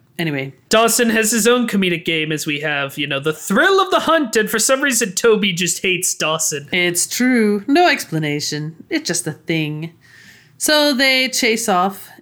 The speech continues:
Speaker 1: into the, into the night and end up at a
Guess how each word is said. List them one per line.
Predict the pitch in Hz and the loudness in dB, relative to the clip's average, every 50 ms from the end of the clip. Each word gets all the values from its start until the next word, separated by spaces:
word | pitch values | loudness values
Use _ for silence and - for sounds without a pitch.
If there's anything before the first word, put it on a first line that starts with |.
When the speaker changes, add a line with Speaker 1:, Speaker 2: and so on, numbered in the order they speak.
| - | 0
Speaker 1:
into | 208 190 196 202 196 | 0 0 2 2 0
the, | 185 180 185 - - | 0 0 -2 -4 -4
into | 196 185 196 | -4 -2 -2
the | 196 190 | -2 -2
night | 170 151 151 156 - - | 0 0 -2 -2 -2 -4
and | 180 165 | -4 -2
end | - 180 185 180 175 | -2 -2 0 0 0
up | 175 175 175 175 - - - - - _ _ _ | 0 0 -2 -6 -12 -20 -20 -20 -20 _ _ _
at | 180 170 170 165 165 165 156 - - - - | -2 0 0 0 0 0 -2 -4 -8 -10 -8
a | - 170 160 160 160 160 160 156 156 156 156 156 - - | -4 -2 -2 0 0 0 0 -2 -2 -2 -2 -2 -4 -6